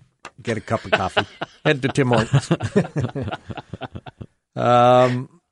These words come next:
this one came in from Cheryl. It said, "I have a new faucet installed recently, and it seems like the water pressure is less than it was before.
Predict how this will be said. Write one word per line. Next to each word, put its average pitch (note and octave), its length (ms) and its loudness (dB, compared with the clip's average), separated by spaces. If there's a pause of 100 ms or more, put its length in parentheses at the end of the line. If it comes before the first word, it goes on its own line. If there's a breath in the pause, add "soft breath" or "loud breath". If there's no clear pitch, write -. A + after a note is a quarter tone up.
(840)
this F3+ 180 2
one E3+ 220 2
came D3+ 240 2
in C#3 140 2
from A#2 200 -4
Cheryl. C3 500 2
It A#2 60 -12
said, C3+ 200 -2
"I B2+ 60 2
have C#3 220 0
a A2+ 80 0
new D#3 300 0
faucet D3 560 0
installed A#2 540 -2
recently, A2 680 -2
and A2 100 -4
it G#2 140 -10
seems D3 480 -4
like B2+ 200 -4
the G2 140 -6
water A2+ 560 -2
pressure A2+ 540 -6
is F#2+ 180 -8
less G#2+ 460 -2
than A#2+ 160 -4
it A2 100 -8
was G2+ 320 -6
before. G#2 640 -10